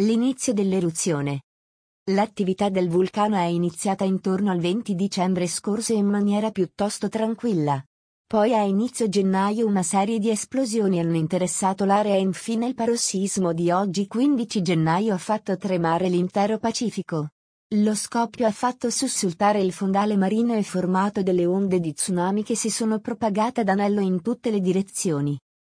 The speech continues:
La più vicina isola, quella di Tonga, è stata colpita da onde alte fino a un metro e mezzo con dei danni, anche rilevanti nelle immediate vicinanze della costa.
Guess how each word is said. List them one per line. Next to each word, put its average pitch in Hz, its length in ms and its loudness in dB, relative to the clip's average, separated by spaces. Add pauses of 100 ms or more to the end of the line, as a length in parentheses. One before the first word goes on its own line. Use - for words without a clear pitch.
(140)
La 214 140 0
più 208 140 -2
vicina 185 400 0
isola, 185 480 0 (180)
quella 233 300 0
di 202 160 0
Tonga, 196 300 2
è 160 60 0
stata 240 420 -2
colpita 233 420 -2
da 196 140 2
onde 196 260 0
alte 160 380 0
fino 214 320 -4
a 190 80 2
un 190 160 -2
metro 226 400 0
e 262 120 2
mezzo 202 380 0
con 208 240 -2
dei 185 140 4
danni, 160 440 0 (200)
anche 208 340 2
rilevanti 170 640 0
nelle 180 220 0
immediate 165 600 0
vicinanze 220 640 -2
della 185 240 0
costa. 175 560 -4